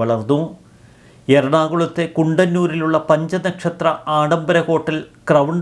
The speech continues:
പ്ലാസയുടെ ചെയർമാനാണ് കെ ജി എബ്രഹാം. തിരുവല്ലയിലെ കെ ജി എ എലൈറ്റ് കോണ്ടിനെന്റൽ ഹോട്ടലിൻ്റെ പങ്കാളി. കേരളത്തിലെ റിയൽ എസ്റ്റേറ്റ് മേഖലയിൽ വൻതോതിൽ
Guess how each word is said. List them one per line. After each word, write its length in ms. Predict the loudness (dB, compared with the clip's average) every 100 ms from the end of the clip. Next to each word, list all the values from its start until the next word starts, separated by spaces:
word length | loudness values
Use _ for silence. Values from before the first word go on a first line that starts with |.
| 0
പ്ലാസയുടെ 580 | 2 2 -2 -4 -2 -4 -6 0
ചെയർമാനാണ് 680 | 0 2 0 0 0 -4 -8 -2
കെ 100 | -2 0
ജി 100 | 0 0
എബ്രഹാം. 380 | 0 2 2 0 -6 -18 -20 0 2
തിരുവല്ലയിലെ 680 | 4 4 2 2 0 0 0 2
കെ 100 | 2 2
ജി 100 | -4 0 0
എ 40 | 0 -2
എലൈറ്റ് 340 | 0 0 -2 0
കോണ്ടിനെന്റൽ 540 | 0 0 -4 -4 -6 -2
ഹോട്ടലിൻ്റെ 520 | -2 0 -2 0 -2 -4
പങ്കാളി. 480 | -2 0 2 0 -2 -6 -18 -20 -20 0
കേരളത്തിലെ 560 | 2 4 2 0 0 0 0 0
റിയൽ 260 | 4 4 2
എസ്റ്റേറ്റ് 440 | 0 0 0 0 0
മേഖലയിൽ 460 | 2 2 2 2 0 0 2
വൻതോതിൽ 580 | 2 0 0 0 0